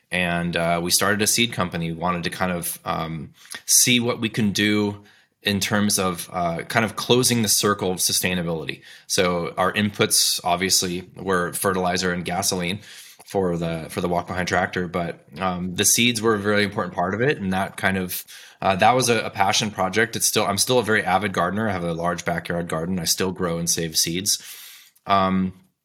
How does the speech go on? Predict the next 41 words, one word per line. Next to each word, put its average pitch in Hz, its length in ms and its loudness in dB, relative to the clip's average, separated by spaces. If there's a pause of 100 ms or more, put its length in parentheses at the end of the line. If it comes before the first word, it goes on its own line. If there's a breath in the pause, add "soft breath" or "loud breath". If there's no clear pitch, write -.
(320)
I, 110 220 6
I 110 100 4
do 127 160 4
have 143 200 4
a, 113 260 2
a 104 160 2
really 104 640 0
kind 113 180 2
of, - 260 -4 (160)
uh, 92 280 -2 (260)
vivid 110 400 4
memory 98 500 0 (240 soft breath)
while 107 380 4
I 98 80 2
was 85 160 -2
farming, 82 480 -6 (260 loud breath)
still 92 320 2
at 85 80 -4
the 85 60 -8
time, 92 520 -2
of 90 260 -2
when 104 100 2
Fukushima 104 540 0
happened. - 400 -10 (400 loud breath)
Um, 87 320 0
and 101 120 2
at 92 180 0
the 95 100 2 (120)
time, 113 460 2
I 104 120 4
really, 113 340 2
you 101 180 0
know, 101 100 2
nuclear 113 360 2
was 95 100 -2
just 92 160 -2
not 92 220 2
on 95 40 0
my 90 80 0
radar 90 360 0
whatsoever. 85 760 -2